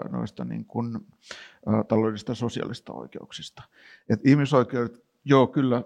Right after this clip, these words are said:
fragmentaatio on siellä, mutta sanotaan, että se niin kuin ihmisoikeudien, ihmisoikeuksien, ö, tai ihmisoikeuspuheen,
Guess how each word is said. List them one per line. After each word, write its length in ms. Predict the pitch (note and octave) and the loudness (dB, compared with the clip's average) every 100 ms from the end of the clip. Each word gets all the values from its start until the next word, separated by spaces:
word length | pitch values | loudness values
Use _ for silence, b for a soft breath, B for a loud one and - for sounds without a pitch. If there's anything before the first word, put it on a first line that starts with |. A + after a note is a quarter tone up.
| - | -2
fragmentaatio 920 | D3 D3 D3 B2+ B2+ A#2 - A#2 B2+ | 0 0 -2 0 2 2 0 -4 -2
on 140 | C#3+ | -4
siellä, 280 | B2 C3+ C3 | -4 -6 -6
mutta 220 | A#2+ A2+ | -8 -6
sanotaan, 340 | C3+ B2 B2 A2 | -4 -4 -4 -4
että 100 | - | 0
se 160 | A#2+ - | 0 0
niin 160 | A#2+ G#2+ | -6 -6
kuin 180 | A2+ | -2
ihmisoikeudien, 840 | C3 C#3 B2+ A#2+ - A#2+ A#2 A#2 A#2 - E2+ | 0 0 -2 -4 -4 -6 -4 -2 -4 -6 -12
ihmisoikeuksien, 1040 | - C3+ C3+ A#2+ A#2+ A#2+ A2 - A#2 A2+ - b b b b b _ _ _ _ - | -4 -4 -2 -6 -6 -6 -8 -4 -2 -2 -6 b b b b b _ _ _ _ 0
ö, 40 | - G#2+ G#2+ F2 B B B B B B _ | 4 4 4 -2 B B B B B B _
tai 260 | B2 A#2 - | 0 0 2
ihmisoikeuspuheen, 1300 | C#3+ D3+ B2+ A#2 B2+ A2 - E3+ E3 C#3+ A#2+ - C3+ | 2 2 2 -2 -2 -4 -4 -6 0 0 2 0 -4